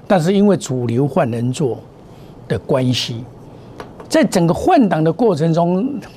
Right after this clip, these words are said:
会产生的偏差。那么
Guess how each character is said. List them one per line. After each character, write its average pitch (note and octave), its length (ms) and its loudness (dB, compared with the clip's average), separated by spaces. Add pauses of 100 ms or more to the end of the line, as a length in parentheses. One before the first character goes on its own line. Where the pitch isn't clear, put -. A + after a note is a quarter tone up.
会 A3+ 140 2
产 A#2+ 220 -4
生 E3 140 0
的 C#3+ 60 -2
偏 C#3+ 320 -2
差。 C3 320 -4 (540)
那 E4 80 2
么 C4+ 220 4